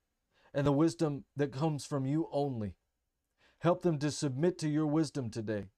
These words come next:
and just go do whatever you speak to them to do. Thank you that your provision goes ahead of them. You make a way for them in the name of Jesus. I thank you for it right now, that as they're not double-minded,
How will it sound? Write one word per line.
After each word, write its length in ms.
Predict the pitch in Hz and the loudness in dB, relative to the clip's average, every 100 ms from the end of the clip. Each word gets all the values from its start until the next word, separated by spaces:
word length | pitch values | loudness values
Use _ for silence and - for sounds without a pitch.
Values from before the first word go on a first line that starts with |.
| _ | _
and 120 | 147 | -2
just 220 | 139 156 127 | 2 2 4
go 140 | 170 | 2
do 220 | 143 160 | 4 4
whatever 340 | 156 143 143 147 | 4 4 2 0
you 140 | 143 | -2
speak 340 | - - 170 | -2 -2 -2
to 80 | - | -2
them 200 | 139 143 | -4 -4
to 80 | 131 | -4
do. 260 | 131 143 101 _ _ _ _ _ _ _ | -4 -6 -6 _ _ _ _ _ _ _
Thank 320 | - 180 - | 2 2 4
you 80 | 165 | 4
that 120 | 160 | 4
your 160 | 156 175 | 4 4
provision 720 | 165 160 156 185 156 143 135 | 4 2 4 2 0 -2 0
goes 260 | 151 160 143 | 2 2 2
ahead 300 | 123 170 160 | 0 0 0
of 140 | 101 | -4
them. 160 | 101 92 | -8 -2
You 180 | 143 165 | 0 2
make 240 | 165 165 | 2 0
a 80 | 135 | 0
way 220 | 143 170 | 2 2
for 180 | 160 117 | 2 -6
them 200 | 104 95 _ _ _ _ _ _ | -6 -10 _ _ _ _ _ _
in 140 | 165 165 | 0 2
the 80 | |
name 220 | 165 165 156 | 2 2 0
of 140 | 135 | -2
Jesus. 640 | 113 147 147 - - - - _ _ - | -2 0 0 -4 -14 -16 -18 _ _ 0
I 140 | 143 | 0
thank 320 | - 180 170 | 2 0 0
you 80 | 156 | -4
for 240 | 120 160 127 | -2 0 0
it 40 | |
right 320 | 139 156 - | 0 0 -4
now, 280 | 151 143 - _ _ _ _ _ _ _ - | -8 -10 -10 _ _ _ _ _ _ _ 0
that 120 | 131 | 2
as 140 | 139 | 4
they're 120 | 160 | 4
not 240 | 170 160 143 | 4 2 2
double-minded, 720 | 160 151 147 147 165 170 | 2 4 2 2 0 -2